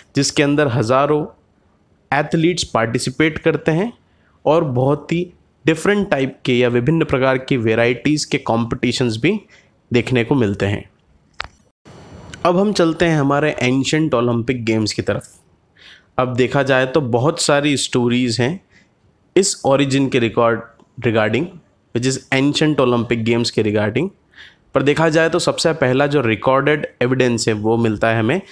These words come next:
सेवन सेवेंटी सिक्स बीसी से। ये गेम्स क्यों किए जाते थे? लॉर्ड ज्यूस या जिसको बोलते हैं हम गॉड ज्यूस, जो कि एक ग्रीक देवता हैं, उनको ऑनर करने के लिए। ओलंपिक्स जो वर्ड है वो डिराइव होता है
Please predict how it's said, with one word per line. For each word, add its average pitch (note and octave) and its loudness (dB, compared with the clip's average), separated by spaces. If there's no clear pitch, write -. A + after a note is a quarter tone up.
सेवन C3+ 2
सेवेंटी C3 0
सिक्स A#2+ -2
बीसी A#2+ -2
से। - -4
ये B2+ 2
गेम्स C#3 0
क्यों F#3+ 0
किए F3 0
जाते C#3+ 2
थे? C#3+ 0
लॉर्ड C3 2
ज्यूस D3 0
या D3 2
जिसको C3 -2
बोलते B2+ 0
हैं B2 0
हम B2 0
गॉड A#2 2
ज्यूस, B2+ -2
जो B2+ 2
कि B2 -2
एक B2 -2
ग्रीक C3+ 0
देवता A2+ 2
हैं, F#3+ -6
उनको C3+ 0
ऑनर D3+ 2
करने G#2 0
के G#2 -2
लिए। G2 -2
ओलंपिक्स F#3+ 2
जो E3+ 2
वर्ड C#3+ 2
है C3 2
वो C3+ 2
डिराइव B2 2
होता B2 0
है C#3 0